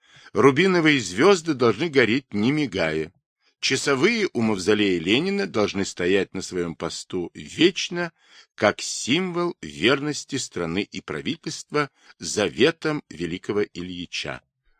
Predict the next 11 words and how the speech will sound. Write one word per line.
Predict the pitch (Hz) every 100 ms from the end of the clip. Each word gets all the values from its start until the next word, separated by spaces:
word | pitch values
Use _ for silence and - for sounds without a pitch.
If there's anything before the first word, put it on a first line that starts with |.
| -
Мир | 117 196 214
должен | 170 208 185 196
видеть | 170 196 190
своими | - 147 180 180
глазами, | 156 147 151 120 151 123 104
что | - - 110
где-где, | 87 76 82 208 202 175 196 202 185 -
а | 208 202
внутри | 156 95 - 92 143 233
нашей | 208 147 110 90
страны | - 87 76 69